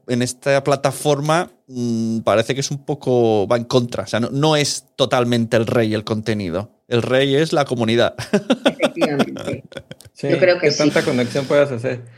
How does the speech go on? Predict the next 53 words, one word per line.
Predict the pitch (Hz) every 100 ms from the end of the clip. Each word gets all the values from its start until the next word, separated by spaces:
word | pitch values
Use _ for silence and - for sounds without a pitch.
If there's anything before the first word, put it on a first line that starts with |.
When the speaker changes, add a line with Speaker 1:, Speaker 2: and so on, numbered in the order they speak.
| - - -
Speaker 3:
Pero | 160
te | 160
digo, | 180 202
mira, | 202 175
o | 147
sea, | 156 147
ahorita | - 160 160 185 151 196
ya | 143
le | 160
voy | 170
a |
vender | 165 165
la | 165
idea | 160 156 156 139
al, | 120 - 120 117 -
al | 117
Club | 139 143
Barcelona. | 143 135 120 139 190 - _ _
O | -
sea, | - 151
Speaker 1:
<laughs> | 196
Speaker 3:
ellos | 226 262
podrían | 233 226 240
hacer | 208 220
como | 226
una | 233
especie | 202 -
Speaker 1:
Llámales. | 123 - 160 143 131
Speaker 3:
de, |
del | 139
Gran | 143 175
Hermano | 185 170 180 190
y |
todo | 185 180 165
esto, | 151 151 233
de | 180 143
tener | - 143 156
una | 175 170
producción | 147 139 135 117 165 165
que | 156
tengan | 135 151 151
cámaras, | 147 151 156 151 143
así | 131 120
sí, | 123 139
en | 143
sus | 135 113
instalaciones, | 117 117 120 117 123 147 143 131
donde | 120 117
pudieras | 123 131 143 147 123
ver, | 139 139 139
estar | 135 127 139
en | 131
contacto, | 127 110 143 147 143 135 131